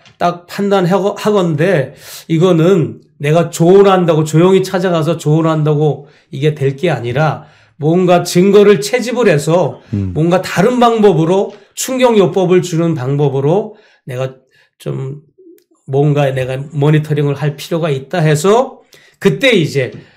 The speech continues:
Speaker 1: 어, 손목시계에 달린 카메라를 가지고 이 차 접견 때, 어, 들어간 거죠. 그때는 디올백이,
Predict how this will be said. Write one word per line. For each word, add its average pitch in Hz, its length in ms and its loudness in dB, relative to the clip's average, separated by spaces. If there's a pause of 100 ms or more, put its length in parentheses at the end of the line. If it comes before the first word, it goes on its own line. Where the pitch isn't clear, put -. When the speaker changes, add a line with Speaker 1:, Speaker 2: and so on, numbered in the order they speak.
(160)
Speaker 1:
어, 120 500 -10
손목시계에 156 680 -2
달린 135 380 -4
카메라를 160 1600 -4
가지고 131 640 -4 (220)
이 180 180 0
차 175 160 2
접견 151 460 0
때, 117 260 -6 (460)
어, 101 360 -16 (100)
들어간 160 400 0
거죠. 131 320 -4 (160)
그때는 196 440 2
디올백이, 208 840 2